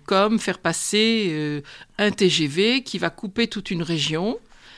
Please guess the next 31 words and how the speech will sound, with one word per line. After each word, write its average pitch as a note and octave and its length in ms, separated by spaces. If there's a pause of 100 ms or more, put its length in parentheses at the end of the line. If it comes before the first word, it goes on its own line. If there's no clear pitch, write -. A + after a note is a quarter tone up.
(140)
et F3+ 160
qui - 180
va, E3 520
euh, - 500
faire G#3 300
qu'on G#3 100
ne D#3 60
peut E3+ 80
plus F#3+ 160
passer G#3 300
d'un G#3+ 100
côté G#3 340
et G#3 60
de D3+ 100
l'autre, F#3 400
euh, - 80
aussi - 220
facilement. D#3+ 640
C'est - 200
vrai E3 240
aussi G3 460 (400)
pour G3+ 260
les F3 180
autoroutes F#3+ 600 (240)
qui - 100
partagent, E3+ 640
euh, C#3 240 (500)
en D3+ 100
partie F#3 640
des D3 380
territoires. F#3 880